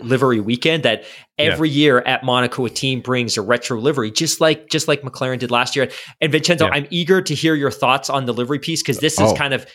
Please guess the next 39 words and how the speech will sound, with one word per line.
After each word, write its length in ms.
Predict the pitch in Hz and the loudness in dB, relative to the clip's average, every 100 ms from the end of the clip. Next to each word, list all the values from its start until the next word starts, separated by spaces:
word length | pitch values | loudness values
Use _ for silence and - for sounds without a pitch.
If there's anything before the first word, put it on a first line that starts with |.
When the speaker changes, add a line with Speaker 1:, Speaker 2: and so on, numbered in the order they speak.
| _ | _
Speaker 1:
this 160 | 185 190 | 0 2
is 160 | 190 160 | 2 2
your 80 | |
passion 520 | 143 - 131 147 165 143 | 0 0 0 0 -4 -2
project, 540 | 139 135 147 160 151 | 0 0 2 0 0
livery 420 | 127 139 147 147 | -2 0 2 0
sponsorship 680 | 131 - 131 135 139 - 139 | -4 -4 -4 -4 -6 -4 0
Speaker 3:
Sure, 300 | - - 147 | 2 4 4
sure, 100 | 123 | 4
Speaker 1:
branding. 180 | 156 - | 2 2
Speaker 3:
sure. 200 | 151 127 | 2 2
Speaker 2:
Yeah. 120 | 123 117 | 0 0
Speaker 1:
But, 260 | 175 165 - | 2 2 2
uh, 200 | 170 156 - | 2 0 -2
I 100 | 165 | -4
just 220 | 147 170 | -4 -4
wanna 140 | 208 180 | -2 -2
go 80 | 160 | 0
back 180 | 151 156 | 0 0
to 60 | |
that 120 | 139 | -6
ground 200 | - 127 | -2 -4
effects 300 | 127 135 123 | -2 -4 -4
piece. 340 | - 131 117 - - - - _ _ _ 143 - | -6 -6 -6 -10 -20 -20 -20 _ _ _ -10 0
Daly 300 | 180 196 151 | 2 2 2
nailed 340 | 120 139 147 | 2 2 2
it. 220 | 180 170 - - | 0 0 -10 -2
And, 180 | 135 139 | -2 0
and 100 | 151 | -2
just 200 | 156 151 | -2 -2
to 80 | 165 | -4
kinda 340 | - 143 131 | -2 -2 0
add 180 | 120 120 | 0 0
on 160 | 113 120 | 0 -2
to 80 | 131 | 0
that 140 | 123 | 0
a 40 | 113 | 0
little 220 | 113 120 | -4 -2
bit, 280 | 143 143 | 0 0